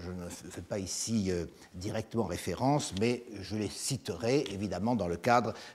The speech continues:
de cette, de, de ce commentaire. Donc c'est une plainte, une plainte au sens juridique,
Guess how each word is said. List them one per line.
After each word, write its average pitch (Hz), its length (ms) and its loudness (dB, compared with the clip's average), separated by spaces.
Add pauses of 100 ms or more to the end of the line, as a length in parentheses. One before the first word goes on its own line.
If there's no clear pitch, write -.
(140)
de 123 240 8
cette, 120 480 4
de, 104 260 6
de 101 200 4
ce 135 120 4
commentaire. 95 680 2 (640)
Donc 180 420 12
c'est 160 260 6
une 139 120 6
plainte, 123 640 2 (280)
une 110 160 0
plainte 208 360 6
au 131 60 4
sens 214 560 4
juridique, 156 640 2